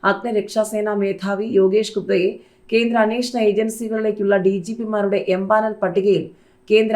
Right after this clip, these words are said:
ആഭ്യന്തര മന്ത്രാലയം ഉൾപ്പെടുത്തുമെന്ന് സൂചന. സ്ഥിതി വിവര റിപ്പോർട്ടും സർക്കാരിന്റെ നിരാക്ഷേപ പത്രവും ലഭിച്ചാലേ സാധാരണഗതിയിൽ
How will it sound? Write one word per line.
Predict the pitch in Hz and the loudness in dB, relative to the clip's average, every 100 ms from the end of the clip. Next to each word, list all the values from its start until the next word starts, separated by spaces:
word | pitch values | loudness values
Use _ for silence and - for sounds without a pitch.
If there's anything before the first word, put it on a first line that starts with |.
| 202 | 0
ആഭ്യന്തര | 202 226 233 220 | 0 -2 0 0
മന്ത്രാലയം | 196 202 202 202 - | 0 2 2 0 0
ഉൾപ്പെടുത്തുമെന്ന് | 202 202 247 240 190 160 156 | -2 0 0 0 0 -2 -6
സൂചന. | 156 151 170 160 - _ _ _ - | -10 -4 -2 -2 -6 _ _ _ -8
സ്ഥിതി | - 220 240 | 0 0 2
വിവര | 226 226 208 | -2 0 -2
റിപ്പോർട്ടും | 208 208 226 226 | 0 0 0 -2
സർക്കാരിന്റെ | 196 208 208 208 208 | -2 0 0 0 2
നിരാക്ഷേപ | 196 208 208 233 226 214 | 2 2 0 -4 0 0
പത്രവും | 190 - 208 190 143 - _ _ _ - | 0 2 2 2 -2 -10 _ _ _ 0
ലഭിച്ചാലേ | 190 190 202 226 202 226 220 | 2 4 4 4 4 2 0
സാധാരണഗതിയിൽ | 202 202 220 220 220 190 190 185 | 0 0 0 0 2 2 4 2